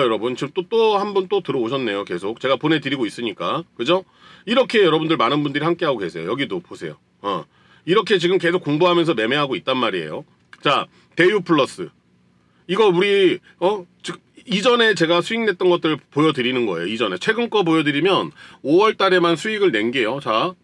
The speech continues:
볼게요. 자, 요거예요, 요거. 요거 한번 보겠습니다. 한국화장품 언제 들어갔어요? 사월 십이 일 날. 이 방에서, 이 방에서. 여기, 여기다가도 지금 제가 올려드렸죠.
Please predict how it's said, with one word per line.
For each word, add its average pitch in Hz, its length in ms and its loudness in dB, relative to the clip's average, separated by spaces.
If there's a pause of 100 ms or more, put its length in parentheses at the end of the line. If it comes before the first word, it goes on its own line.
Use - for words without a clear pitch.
(120)
볼게요. 131 480 -4 (1120)
자, 110 160 -2
요거예요, 113 300 0
요거. 80 280 -14 (520)
요거 131 120 -2
한번 123 200 0
보겠습니다. 87 480 -10 (240)
한국화장품 208 720 2
언제 185 300 4
들어갔어요? 175 580 0 (720)
사월 220 400 4
십이 190 260 -2
일 139 200 0
날. 95 260 -4 (160)
이 180 120 -2
방에서, 185 460 2 (160)
이 160 100 -4
방에서. 165 460 2 (500)
여기, 185 220 2
여기다가도 190 460 2
지금 165 160 -2
제가 160 140 0
올려드렸죠. 113 640 -2